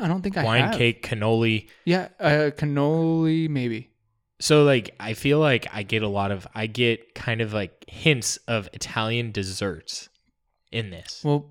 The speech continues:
Speaker 1: where does
Speaker 2: And
Speaker 1: brandy
Speaker 2: that's
Speaker 1: come
Speaker 2: the,
Speaker 1: from?
Speaker 2: um, Amaro cask or the
Speaker 1: Uh-huh.
Speaker 2: Amarillo.
Speaker 1: Yeah.
Speaker 2: I think Amaro
Speaker 1: Mm.
Speaker 2: and Amarillo are very similar. Um, I don't drink them neat.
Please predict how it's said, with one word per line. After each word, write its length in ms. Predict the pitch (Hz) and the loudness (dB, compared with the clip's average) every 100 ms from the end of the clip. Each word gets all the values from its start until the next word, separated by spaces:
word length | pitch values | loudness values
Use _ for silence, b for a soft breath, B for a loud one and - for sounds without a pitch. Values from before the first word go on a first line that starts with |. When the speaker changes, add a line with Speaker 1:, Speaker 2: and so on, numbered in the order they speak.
| _ _ _ - | _ _ _ -8
Speaker 1:
where 240 | 147 147 | -2 0
does 140 | 156 | 0
Speaker 2:
And 60 | 139 | 0
Speaker 1:
brandy 240 | 147 131 | 6 6
Speaker 2:
that's 60 | - | 6
Speaker 1:
come 100 | 147 | 4
Speaker 2:
the, 120 | 127 | 4
Speaker 1:
from? 360 | 113 113 107 104 _ | 2 -4 -6 -10 _
Speaker 2:
um, 160 | 113 107 | -10 -10
Amaro 420 | 131 110 104 107 113 | -10 -4 -2 0 -2
cask 380 | 127 120 - | -2 -2 -2
or 80 | 117 | -4
the 140 | 101 95 | -4 -8
Speaker 1:
Uh-huh. 40 | - 170 | -6 0
Speaker 2:
Amarillo. 500 | 143 131 104 117 135 - _ - | 2 2 0 0 -2 -8 _ -6
Speaker 1:
Yeah. 180 | 135 120 B B B | -6 -6 B B B
Speaker 2:
I 60 | - | -4
think 140 | 117 | -2
Amaro 320 | 110 104 107 | 0 2 2
Speaker 1:
Mm. 40 | 104 | 2
Speaker 2:
and 160 | 101 - - | -2 -8 -12
Amarillo 600 | 101 101 101 98 101 101 | -10 -8 -6 -4 -4 -4
are 100 | 95 | -6
very 240 | 92 95 | -6 -8
similar. 420 | 90 107 101 110 120 b b b b | -8 -10 -10 -10 -12 b b b b
Um, 320 | 107 104 95 85 | -4 -2 -4 0
I 120 | 131 | 4
don't 180 | 147 143 | 6 4
drink 220 | 120 127 | 0 -2
them 180 | 120 110 | -2 -2
neat. 380 | 101 113 175 - | -4 -4 -6 -12